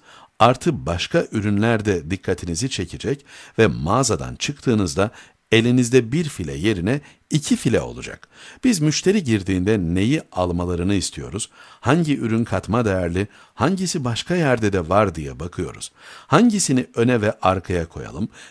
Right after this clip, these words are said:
ışıklandırmadan ürün gösterimine, ürün yerleştirmesine, reyonların konumlanışına kadar her şey belli bir sistematik içindedir mekan tasarımında. Dışarıdan baktığınızda davetkar bir görüntü,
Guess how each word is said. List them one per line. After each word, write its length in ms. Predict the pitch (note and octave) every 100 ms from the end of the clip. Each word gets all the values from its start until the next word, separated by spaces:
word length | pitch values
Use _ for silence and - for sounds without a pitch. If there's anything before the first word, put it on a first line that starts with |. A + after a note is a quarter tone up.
| _ -
ışıklandırmadan 960 | C#3 E3 C3+ B2+ C3 B2+ B2 A#2+ A#2 -
ürün 260 | G#2 G#2+ B2
gösterimine, 640 | B2+ B2 B2 A#2+ B2 B2+ C3 - _ -
ürün 200 | D3+ G3+
yerleştirmesine, 1040 | D#3 A#2+ A2 G2 - F#2 F2 E2+ D#2+ F2+ - - _ -
reyonların 600 | G#2 A2+ A#2+ C3 D3 D#3
konumlanışına 840 | - B2+ C3+ C3+ C3+ C#3 C#3 E3
kadar 380 | G3+ G2 F2+ G#2+ - - _
her 200 | - E3
şey 300 | B2+ G2 C#2
belli 320 | E2 E2+ G2 D#3+
bir 80 |
sistematik 680 | D3+ C#3+ - C3 C3+ E3 D3+
içindedir 520 | C#3 A#2+ A2+ G2 F2 - _ -
mekan 580 | F2 G#2 G2 G#2 A#2+ B2+
tasarımında. 720 | F2 D2+ F2 B1+ A#1+ - - _ - - - G#2+
Dışarıdan 560 | G2+ G#2 F2+ A2 C#3
baktığınızda 680 | A#2+ A2 - F#2 A2+ - G#2+
davetkar 680 | F2+ F2 F2+ - C3 D#3 D3
bir 100 | D3
görüntü, 500 | C#3+ C#3+ C#3 D3+